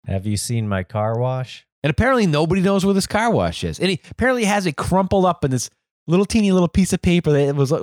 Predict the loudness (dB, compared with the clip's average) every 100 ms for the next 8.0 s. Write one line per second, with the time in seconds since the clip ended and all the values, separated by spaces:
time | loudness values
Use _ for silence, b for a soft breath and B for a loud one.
0 | 2 2 0 0 -2 0 0 0 0 0
1 | 0 0 -2 -4 -2 -4 -4 -4 -2 -2
2 | -2 -2 0 0 0 -2 -2 -8 -10 -12
3 | _ -6 -2 0 0 0 0 0 0 0
4 | 0 0 -2 -4 -2 0 2 2 0 -2
5 | 0 2 0 -4 -4 -6 -8 -2 -2 -2
6 | -6 -2 -2 -2 -2 -2 -2 -4 -4 -4
7 | -4 -4 -4 -6 -6 -8 -6 -6 -8 -12